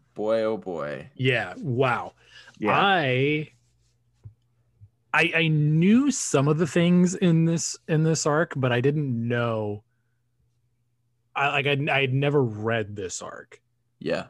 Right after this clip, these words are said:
Speaker 2: So this w-, this was actually a lot of fun, and I, I couldn't put it down.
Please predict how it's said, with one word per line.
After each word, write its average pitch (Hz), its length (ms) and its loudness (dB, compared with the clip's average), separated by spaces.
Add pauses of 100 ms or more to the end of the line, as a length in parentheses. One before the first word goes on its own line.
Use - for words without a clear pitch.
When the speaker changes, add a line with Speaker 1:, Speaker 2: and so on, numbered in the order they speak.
(220)
Speaker 2:
So 120 200 2
this 135 420 0
w-, 180 220 -4
this 160 320 0
was 180 160 2
actually 143 480 0
a 131 80 -6
lot 113 440 -4
of 110 80 -6
fun, 110 420 -6
and 113 140 -10
I, 139 220 -2 (100)
I 139 120 -2
couldn't 226 240 -2
put 226 120 0
it 214 60 2
down. 226 340 0